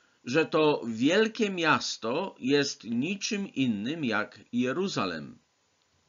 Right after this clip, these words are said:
Tak zostało Jeruzalem nazwane w Księdze Objawienia,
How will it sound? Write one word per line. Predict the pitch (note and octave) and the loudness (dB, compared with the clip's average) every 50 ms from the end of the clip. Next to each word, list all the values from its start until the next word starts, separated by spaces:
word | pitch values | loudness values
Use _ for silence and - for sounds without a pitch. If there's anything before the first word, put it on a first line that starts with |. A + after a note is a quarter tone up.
| _ _ _ _ _ _ _ _ - _ - _ _ _ _ _ | _ _ _ _ _ _ _ _ -20 _ -20 _ _ _ _ _
Tak | - D#3 E3+ G#3 G#3+ F#3 | 2 4 4 4 4 2
zostało | E3 E3 D#3+ D3+ - - F3 F3 F#3+ F#3+ F3 D#3+ | -2 -2 -2 -2 0 4 4 4 4 4 2 4
Jeruzalem | D3 C#3+ C#3 C#3 D3+ F#3 F#3 E3 F3 D#3 D3+ D3 C#3+ C3 | 4 4 4 2 2 -2 0 2 2 2 4 2 2 2
nazwane | B2 B2 A#2 G2 G2+ A#2+ C#3 C#3+ A2+ F#2 E2+ F2 G2+ C3 C#3+ | 0 0 -2 -2 0 2 2 2 2 0 -4 -6 -6 -8 -8
w | - - | -8 -8
Księdze | - - D#3 E3 F#3 F#3 D3+ D#3 D3 | -6 -4 -4 -2 -4 -2 0 0 0
Objawienia, | C#3 A#2+ C3 B2+ B2 G#2+ G2+ A2+ A2 G2+ F2+ E2+ E2 F2 G#2 C#3 E3 - | 2 2 2 2 2 2 0 -2 -2 -2 -2 -4 -2 0 0 0 -2 -4